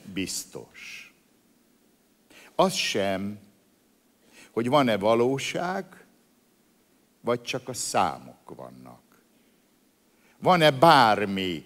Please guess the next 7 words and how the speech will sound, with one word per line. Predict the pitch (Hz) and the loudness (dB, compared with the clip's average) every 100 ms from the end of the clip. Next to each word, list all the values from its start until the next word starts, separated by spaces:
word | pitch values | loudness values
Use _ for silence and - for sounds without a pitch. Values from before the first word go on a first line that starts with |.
| - _ _ _ _ _ _ _ _ _ _ _ | -18 _ _ _ _ _ _ _ _ _ _ _
amit | 113 113 120 - | -4 -2 -2 -2
birtoklunk? | 117 165 135 - - - - 71 65 58 _ _ _ _ _ _ _ _ _ _ _ _ _ _ _ _ | -2 2 2 0 -12 -12 -14 -18 -18 -20 _ _ _ _ _ _ _ _ _ _ _ _ _ _ _ _
Mit | - 220 - | 0 0 2
jelent | - 220 202 196 190 - | 2 4 4 2 -2 -2
a | 170 160 | 0 0
birtoklás? | 135 - 220 202 156 - 117 - 117 110 107 76 - - - - _ _ _ _ _ _ _ _ _ _ _ _ _ _ _ _ _ _ - | -2 0 2 0 -2 -6 -6 -4 -2 2 2 0 -8 -18 -18 -20 _ _ _ _ _ _ _ _ _ _ _ _ _ _ _ _ _ _ -4
És | 127 123 - - | 0 0 -4 -12